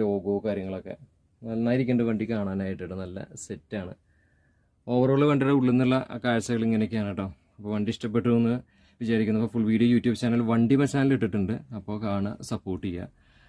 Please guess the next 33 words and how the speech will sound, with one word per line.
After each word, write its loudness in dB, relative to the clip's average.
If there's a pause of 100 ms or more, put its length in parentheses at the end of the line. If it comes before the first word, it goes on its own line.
(320)
ഇവിടെ -4
സിംഗിൾ -2
ബർത്താണ് -4
വരുന്നത്. -2 (340)
എല്ലാം -4
സ്ട്രോങ് -2
ആണ് 2
കേട്ടോ, -4
അതിൻ്റെ -2
മെറ്റീരിയൽ -6
എല്ലാം -6
ചെയ്തേക്കണേ. -6 (420)
ഇതിൻ്റെ -12
മെറ്റീരിയൽ -4
ഉണ്ടല്ലേ, -2
ഇത് 0 (460)
ലാഡറാണ്. -2
ആ -4
ladder-ിൻ്റെ 0
ഒക്കെ -6
ഉണ്ട് -2
സ്ട്രോങ്നെസ് -2
ഉണ്ടല്ലേ. -8 (160)
അപ്പോൾ -8
ദാമോദരൻ്റെ -4 (220)
ഒരു 4 (240)
ബോഡി 0
എന്ന് 0
പറഞ്ഞാൽ 0
നല്ല -4 (140)
സ്ട്രോങ് -4
ബോഡിയാണ്. -2 (1000)
അതാണ് -2